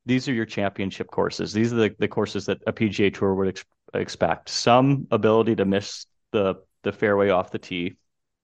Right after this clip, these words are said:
undulated greens, fast conditions, really tight runoff areas, fairways, and kind of that, that, that great quartz white sand.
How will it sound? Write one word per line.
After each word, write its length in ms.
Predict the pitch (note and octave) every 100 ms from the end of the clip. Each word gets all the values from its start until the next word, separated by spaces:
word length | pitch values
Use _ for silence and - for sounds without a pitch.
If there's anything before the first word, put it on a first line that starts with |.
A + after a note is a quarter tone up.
| _ _ _ _ _ _ _ _ _ -
undulated 480 | A2 A2+ A#2+ A2+ B2
greens, 560 | G#2+ G2 F#2+ F#2+ - _
fast 380 | - G2 F#2 -
conditions, 680 | G#2 F#2+ F2+ - F2 E2+ - - _ _
really 320 | - F#2+ G#2 G#2+
tight 380 | G#2+ F#2+ F#2+
runoff 380 | F#2+ F2 F2+ F2+ -
areas, 500 | F#2 F2+ F2+ F2+ -
fairways, 680 | - F#2 F2+ F2 E2+ - _ _ _ _
and 180 | - F2+
kind 180 | - G2+
of 80 | G2
that, 300 | F2+ F2 -
that, 200 | F2 D2 _ _ _ _ _ _ _ -
that 200 | D#2 -
great 400 | - G2+ G2+ -
quartz 580 | - G#2 F2+ - - -
white 260 | - F2+ -
sand. 480 | - D#2+ D2+ -